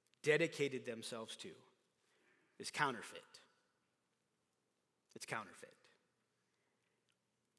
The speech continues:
Friends, there are many false gospels, beliefs, religions, and teachings today that many people are believing whose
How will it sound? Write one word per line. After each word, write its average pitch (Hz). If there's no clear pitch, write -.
Friends, 165
there 165
are 139
many 160
false -
gospels, 175
beliefs, 139
religions, 151
and 131
teachings 123
today 98
that 127
many 156
people 165
are 143
believing 131
whose 131